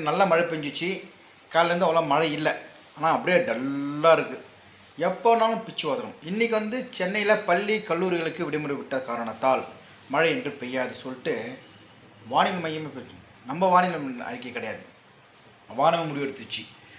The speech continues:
Maybe சாயங்காலம் நேரம் மழை பெய்யும்னு நினைக்கிறேன். I think so, நாளைக்கு, நாளன்னைக்கெல்லாம் சரியான மழை இருக்கும். மாய்,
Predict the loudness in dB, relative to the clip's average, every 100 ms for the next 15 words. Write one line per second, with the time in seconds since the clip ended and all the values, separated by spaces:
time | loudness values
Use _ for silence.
0 | -20 -20 -16 -2 0 2 2 0 2 2
1 | 0 0 -2 -4 -6 -6 -6 -8 -8 -10
2 | -14 -20 -20 -20 -20 -20 -20 -20 -20 -20
3 | -20 -20 -20 -20 -18 2 2 2 2 2
4 | 6 8 8 6 0 0 2 4 6 6
5 | 4 4 4 4 4 6 6 6 6 4
6 | 0 -8 -18 -20 -20 -20 -20 -20 -20 -20
7 | -20 -20 -20 -20 -20 -20 -20 -20 -20 -20
8 | -20 -20 -20 -20 -20 -20 -20 -20 -20 -20
9 | -20 -20 -20 -20 -20 -16 -2 4 4